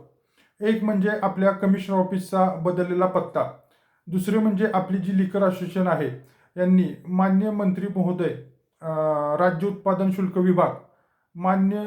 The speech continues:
श्री शंभूराजे देसाई साहेब यांची भेट घेतलेली आहे आणि त्या भेटीतून काय निष्पन्न झालेलं आहे, हे आपण बघणार आहे. तर सुरुवात करूया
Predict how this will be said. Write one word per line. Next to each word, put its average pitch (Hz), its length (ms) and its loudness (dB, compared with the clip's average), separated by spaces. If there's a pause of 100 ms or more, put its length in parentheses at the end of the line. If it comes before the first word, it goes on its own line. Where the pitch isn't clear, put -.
श्री 202 360 -4
शंभूराजे 196 640 2
देसाई 185 360 0
साहेब 160 280 0 (420)
यांची 190 460 0
भेट 190 300 2
घेतलेली 180 380 0
आहे 143 440 -2 (260)
आणि 180 200 0
त्या 214 160 2
भेटीतून 202 480 0
काय 208 180 4
निष्पन्न 196 400 -2
झालेलं 180 300 2
आहे, 139 140 0 (480)
हे 196 60 -2
आपण 196 380 0 (800)
बघणार 165 340 0
आहे. 113 100 -2 (640)
तर 202 260 -2
सुरुवात 214 340 2 (100)
करूया 226 260 2